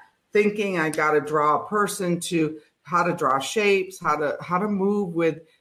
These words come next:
drawing without getting in your own way and thinking about it just too much. And that's, that was really insightful for me, because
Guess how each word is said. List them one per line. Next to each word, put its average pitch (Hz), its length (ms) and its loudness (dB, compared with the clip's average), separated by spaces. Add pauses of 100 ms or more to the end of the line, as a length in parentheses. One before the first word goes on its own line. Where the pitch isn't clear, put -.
(160)
drawing 190 680 0
without 175 560 -2
getting 175 320 0
in 156 140 -2
your 143 200 -4
own 151 160 -4
way 147 160 0
and 131 140 -6
thinking 165 300 -4
about 131 260 -4
it - 220 -6
just 135 340 -4
too 131 160 -4
much. 151 380 0 (480)
And 156 420 -2 (1300)
that's, 190 440 -2 (120)
that 185 300 0
was 208 180 0
really 226 300 2
insightful 180 560 -2
for 160 120 -4
me, 151 140 0
because 156 440 -4